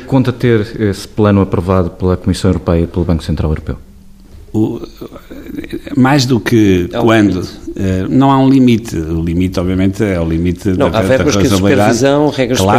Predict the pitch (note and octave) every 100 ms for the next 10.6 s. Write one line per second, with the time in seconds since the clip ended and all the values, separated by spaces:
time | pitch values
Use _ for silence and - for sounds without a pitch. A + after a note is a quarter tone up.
0 | B2+ G2+ D3 C#3 A#2+ D3 F#2 D3 C3 A2
1 | B2+ A2+ B2+ F#2+ A#2+ A#2 G#2+ G2+ G#2 A#2
2 | A#2 A#2 A#2 A#2 G#2+ G2+ G2 G#2+ A#2 G#2+
3 | G#2+ G#2 G#2 G#2 - G#2 A2+ G#2 G#2+ F#2+
4 | F#2 G2 G#2 F#2 F2 D#2+ D2+ D2 - -
5 | - F2 F2+ G#2+ G#2+ A2 A#2+ B2 B2 A2+
6 | A2+ G#2+ F#2+ E2+ E2 - F2 - F#2 F#2+
7 | F#2+ E2 E2+ E2+ F#2+ F#2 G2 A2 A2 F#2
8 | D#2 D2 - D#2+ D#2+ D2+ E2 D#2+ D#2+ F2
9 | F2+ F#2 F2 F2 F2 G2 F2 E2+ E2 E2+
10 | F2 E2+ F#2 F#2 G#2